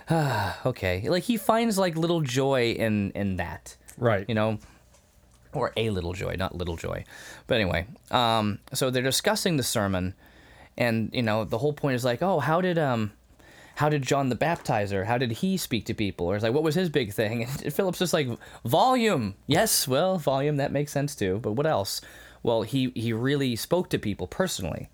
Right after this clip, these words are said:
Speaker 1: He wasn't just out there just saying stuff. He was actually connecting with people on a one-on-one type of level.
Speaker 2: And I mean,
Speaker 1: And
Speaker 2: we know that he's prepping for the Sermon on the Mount to the preaching of the five thousand.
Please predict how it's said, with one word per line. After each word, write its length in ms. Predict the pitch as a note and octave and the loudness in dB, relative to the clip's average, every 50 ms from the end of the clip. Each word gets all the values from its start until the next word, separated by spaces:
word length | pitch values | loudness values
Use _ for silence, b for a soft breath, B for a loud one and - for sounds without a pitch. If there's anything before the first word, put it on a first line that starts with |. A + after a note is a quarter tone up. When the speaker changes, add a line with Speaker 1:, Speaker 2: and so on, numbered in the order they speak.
| - _ - | -20 _ -4
Speaker 1:
He 100 | - C3+ | -2 0
wasn't 220 | B2+ C3 C3+ C#3 | 0 0 0 0
just 200 | C3 C#3+ A#2 - | 0 0 0 2
out 180 | A2 B2 A#2+ - | 0 0 2 0
there 100 | B2+ A#2 | 0 0
just 220 | A2 A2 - - | 0 0 0 0
saying 240 | - D3 D#3+ D3 A#2+ | 0 2 2 2 0
stuff. 240 | - - G2+ G2 - | 0 0 0 0 0
He 140 | - A#2 | 0 0
was 160 | A2+ G#2+ G2 A2 | 0 0 0 0
actually 320 | G#2+ A2+ - - - B2 | 0 -2 -2 -2 -4 -4
connecting 480 | - - A2+ G2 G#2 A2 - - G2 G2 | -2 -2 0 0 0 0 0 -2 -2 -2
with 100 | F#2+ - | -2 -2
people 240 | - G2+ - F#2 F2+ | -4 -4 -4 -2 -2
on 80 | F#2 | -2
a 60 | F#2 F#2 | -2 0
one-on-one 640 | F2+ F#2+ F#2+ F#2+ F2+ F2+ F2+ F2 F2 F2 F2 F2 F2+ B B B B B B B | 0 0 0 0 0 -2 -2 -2 -2 -2 -2 -4 -6 B B B B B B B
type 220 | B - G#2+ F2+ - | B -2 -2 0 0
of 100 | F2 F#2+ | -2 0
level. 340 | A#2 D#3+ E3 B2 F2+ - - - | 0 0 0 0 -2 -4 -4 -6
Speaker 2:
And 120 | - D#3 C#3 | -2 0 2
I 40 | |
mean, 260 | C#3+ D#3 E3 D#3+ D3 C#3+ | 4 4 4 4 2 0
Speaker 1:
And 80 | E3 D#3 | 2 2
Speaker 2:
we 100 | D3+ D#3+ | 2 4
know 120 | E3+ G3+ | 4 4
that 120 | G#3+ B3 G3+ | 4 2 2
he's 200 | E3 E3 D3+ C3 | 4 2 2 0
prepping 540 | - - - - D3+ D#3 - D3+ C3+ A#2+ G#2+ | -2 -2 0 2 2 4 4 2 2 2 0
for 440 | - - - C3+ C#3 C3+ B2+ A#2+ A#2 | -4 -2 0 2 2 4 4 4 2
the 540 | G#2 G#2+ A2+ A2 G#2+ G#2 G2+ F#2+ F#2+ F#2+ F#2+ b b b b b b b b _ - - - - - _ - _ _ _ | 2 2 2 2 4 2 2 0 -2 -4 -8 b b b b b b b b _ -20 -20 -20 -20 -20 _ -20 _ _ _
Sermon 300 | - - - D#3 D3+ D3 C#3+ | -10 -2 0 2 4 4 4
on 80 | C3 | 4
the 60 | B2 | 4
Mount 400 | A#2+ A#2 A#2+ C3 C3+ C3 B2 A2+ | 4 4 4 4 2 2 0 -2
to 60 | G2 G2+ | -4 -6
the 80 | A2 G#2 | -6 -4
preaching 260 | - C3+ B2+ - B2+ | -4 -4 -4 -2 -2
of 120 | A2+ G#2 | -2 -2
the 80 | G2+ F#2+ | -4 -2
five 260 | - A#2 G#2+ G2 F2+ | -2 0 0 0 -2
thousand. 460 | - - F#2 F2+ F2 E2+ F2 E2+ - | -2 -4 -4 -4 -4 -6 -10 -12 -12